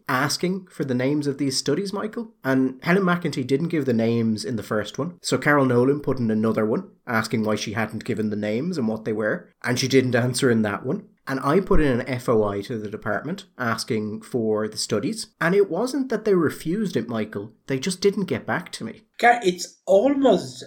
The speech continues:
Speaker 2: as if they were just making stuff up and are now being left with people asking wrong and awkward questions to which there is no effective answer,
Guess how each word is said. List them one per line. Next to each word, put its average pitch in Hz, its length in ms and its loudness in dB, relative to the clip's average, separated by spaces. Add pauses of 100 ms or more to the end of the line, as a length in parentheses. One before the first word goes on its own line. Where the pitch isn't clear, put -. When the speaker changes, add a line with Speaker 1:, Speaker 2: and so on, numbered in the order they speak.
Speaker 2:
as 113 240 -4
if 147 220 -10
they 175 100 2
were 208 140 4
just 220 280 -10
making 143 560 -2
stuff - 680 -4 (140)
up - 420 4 (160)
and 143 160 4
are 143 100 6
now 185 640 8
being 147 220 2
left - 680 0 (380)
with 143 220 0
people 175 340 0
asking 143 640 0
wrong 180 420 2
and 120 180 -2
awkward 143 520 -2
questions - 680 -2
to 147 100 -10
which 190 240 -4
there 156 160 2
is 247 220 0
no 139 160 2
effective 95 400 -2
answer, 92 460 -6